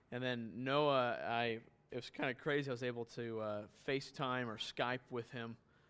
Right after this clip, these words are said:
from the Dominican Republic, uh, the other day, and, uh, he shared with me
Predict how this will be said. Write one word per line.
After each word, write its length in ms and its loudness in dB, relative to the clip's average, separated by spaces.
from 100 -8
the 80 -6
Dominican 400 -6
Republic, 520 -4
uh, 260 -8
the 100 -2
other 100 0
day, 400 0
and, 520 -4
uh, 240 -4
he 160 -8
shared 280 4
with 180 -4
me 300 -2